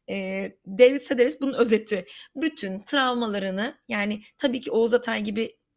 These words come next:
kendi içine dönüp karanlığını anlatabilirsin. Bunu yapan çok yazar var ama bu arada inanılmaz kıymetli eserleri.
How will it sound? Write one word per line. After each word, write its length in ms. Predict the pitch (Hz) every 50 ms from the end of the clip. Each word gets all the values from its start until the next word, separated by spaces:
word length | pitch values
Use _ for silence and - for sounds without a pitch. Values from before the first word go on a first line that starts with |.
| _ -
kendi 240 | - 208 214 214 214
içine 200 | 208 226 233 220
dönüp 200 | 220 220 220 -
karanlığını 580 | - 214 214 208 214 214 214 220 220 220 220
anlatabilirsin. 640 | 208 208 208 208 - 220 208 220 233 220 - - 214
Bunu 100 | 202 220
yapan 260 | 220 214 214 240 226 214
çok 280 | - - 262 262 -
yazar 240 | 220 190 208 196 196 196
var 160 | 202 196 - -
ama 360 | - 285 285 254 - - - _ _ _ _ _ -
bu 80 | 185 202
arada 100 | 208 214 208 -
inanılmaz 440 | 190 196 196 196 190 196 202 - -
kıymetli 640 | - - 196 190 190 190 - - 196 196 190 - - _ -
eserleri. 600 | 196 185 - 196 190 190 185 196 208 269 403 -